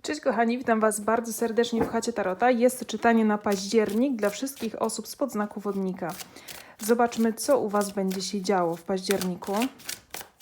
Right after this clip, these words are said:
Jakie energie do Was nadchodzą?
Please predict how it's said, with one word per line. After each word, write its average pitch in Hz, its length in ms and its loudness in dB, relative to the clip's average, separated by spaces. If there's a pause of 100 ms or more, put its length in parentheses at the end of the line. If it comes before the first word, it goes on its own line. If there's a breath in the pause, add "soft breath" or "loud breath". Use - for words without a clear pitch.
(360)
Jakie 240 360 2
energie 214 460 4
do 190 140 -2
Was 180 400 -4 (460 loud breath)
nadchodzą? 202 840 0